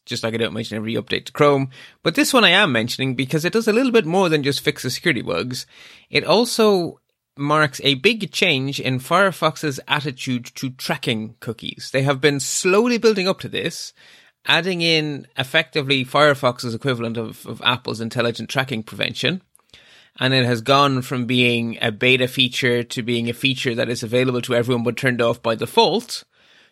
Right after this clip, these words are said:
to the obvious final step in the progression in Firefox sixty-nine, it is on by default. So Firefox proactively blocks site-to-site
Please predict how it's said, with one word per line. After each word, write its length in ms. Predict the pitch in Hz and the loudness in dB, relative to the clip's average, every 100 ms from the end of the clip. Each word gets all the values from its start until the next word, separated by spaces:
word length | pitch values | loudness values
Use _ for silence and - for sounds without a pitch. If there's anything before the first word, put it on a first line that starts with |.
| _ | _
to 200 | - 175 | -2 0
the 160 | 135 139 | 2 4
obvious 360 | 175 151 127 - | 4 2 0 0
final 340 | - 254 123 | 0 0 -2
step 320 | - 110 110 | -2 -2 -2
in 100 | 110 | -6
the 80 | 113 | -6
progression 640 | 113 110 113 123 120 120 117 | -4 -4 2 2 2 -2 -2
in 200 | 117 113 | -4 0
Firefox 500 | 156 202 139 110 - | 4 4 2 -4 -4
sixty-nine, 800 | 101 - 117 123 123 120 123 - - | -10 -6 -2 0 2 0 -4 -6 -4
it 140 | 123 | -2
is 180 | 123 - _ _ _ | -2 -4 _ _ _
on 520 | 127 123 117 - - - _ _ _ _ _ | 2 4 2 -2 -12 -18 _ _ _ _ _
by 100 | - | -8
default. 480 | - - - _ - _ _ _ _ _ _ _ - | -8 -12 -16 _ -20 _ _ _ _ _ _ _ -12
So 160 | 117 | -10
Firefox 600 | 107 139 147 120 120 - - | 2 6 6 4 -2 -4 -4
proactively 680 | - 202 127 131 120 120 | 0 2 2 0 -6 -6
blocks 600 | 110 117 110 - - - _ _ _ - | -2 -2 -2 -10 -10 -12 _ _ _ -2
site-to-site 840 | - 120 - - 120 95 87 - | 2 2 2 -8 -4 -4 -6 -10